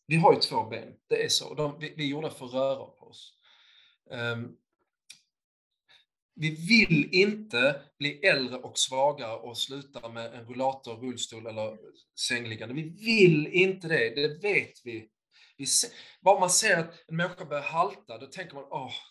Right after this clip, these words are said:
det är, det kan, vilket liv." Alltså det, det begränsar oss så oerhört mycket. Så jag säger så här,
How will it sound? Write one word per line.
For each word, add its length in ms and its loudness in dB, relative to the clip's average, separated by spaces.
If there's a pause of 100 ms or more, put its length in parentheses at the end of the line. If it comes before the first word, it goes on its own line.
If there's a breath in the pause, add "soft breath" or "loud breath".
det 60 -4
är, 320 -4
det 60 -16
kan, 460 -16
vilket 280 -14
liv." 240 -2
Alltså 180 -4
det, 100 -6 (240 loud breath)
det 60 -10
begränsar 800 4
oss 220 6
så 280 -2 (160)
oerhört 640 4
mycket. 460 -2 (320 soft breath)
Så 160 -8
jag 200 -2
säger 260 4
så 140 -4
här, 200 2